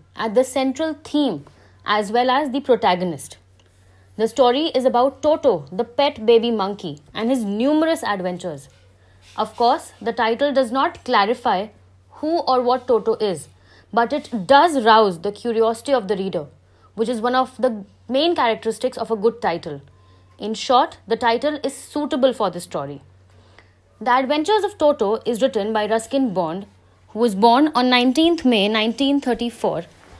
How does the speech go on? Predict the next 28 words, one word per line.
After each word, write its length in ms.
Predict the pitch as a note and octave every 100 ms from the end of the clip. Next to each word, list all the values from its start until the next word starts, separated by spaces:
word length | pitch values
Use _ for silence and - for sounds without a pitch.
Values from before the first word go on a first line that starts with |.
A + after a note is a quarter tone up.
| - - _ _
He 180 | - C4+
is 80 |
an 120 | B3+ C#4+
Indian 360 | C#4+ D4 E4+ F#4+
author 280 | - C4 G#3+
of 280 | G3+ A3 A3
British 340 | G#3 B3 C#4 A#3
descent. 540 | A#3 - F3+ C#3+ - _ _ _ _ _ _ _ -
He 80 |
lives 340 | D4 D4+ G#4+ -
with 160 | C4+
his 160 | D4+ C#4 -
adopted 560 | G#3+ B3+ C4 - F4
family 640 | - A3+ G3 F#3 F3 A3+ -
in 160 | - A3+
Lander, 560 | G#3 G3 G#3 B3+ D#4+ D#4
Missouri, 680 | A3 B3 A#3+ C4 G#3 F#3+ G#3 -
India. 320 | A3+ F#3+ D3 - - _ _ _ _ _ _ _
The 160 | G3+ -
Indian 380 | C#4 D#4+ F#4+ G#4
Council 580 | D#4+ C4 C4+ - F#3 G#3+
for 200 | - B3+
Child 400 | - A3+ C4+ C#4+
Education 600 | G#3 A#3 - C4 C4+ D#4+ E4+
has 240 | A#3+ A#3 G3
recognized 560 | G#3 C#4 D4+ D#4 E4
his 240 | D#4 D4 G3+
role 320 | A3 D#3+